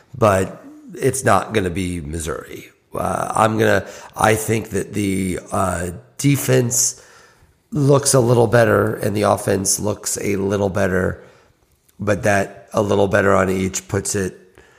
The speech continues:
I'll say Georgia thirty-one, Auburn sixteen.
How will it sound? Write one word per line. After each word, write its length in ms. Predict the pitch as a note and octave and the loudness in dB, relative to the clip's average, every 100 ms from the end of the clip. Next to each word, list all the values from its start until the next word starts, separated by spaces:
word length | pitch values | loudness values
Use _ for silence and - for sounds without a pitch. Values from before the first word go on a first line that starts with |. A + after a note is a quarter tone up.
| _ _ _ - | _ _ _ -6
I'll 140 | - A#2 | -2 0
say 420 | - A#2+ A2 G#2+ | 0 0 -2 -4
Georgia 920 | G#2+ A2+ B2 C3 A2 B2 A2 G#2 A2 - - _ _ _ _ _ _ _ _ _ _ _ _ _ _ _ _ _ _ _ _ _ | -8 0 2 2 2 0 2 0 -4 -12 -20 _ _ _ _ _ _ _ _ _ _ _ _ _ _ _ _ _ _ _ _ _
thirty-one, 1000 | C#3 C3+ B2 G#2+ G#2 A2 G#2+ G#2 G2+ F#2 - _ _ _ _ _ _ _ _ _ _ | 2 2 2 0 2 2 2 -2 -8 -14 -18 _ _ _ _ _ _ _ _ _ _
Auburn 840 | - G2 F2+ F#2+ F2+ F#2 E2+ D#2+ F2+ | -2 0 0 -2 -2 -6 -10 -16 -18
sixteen. 840 | - - G2 - - - - - | -12 -8 -8 -6 -10 -10 -18 -20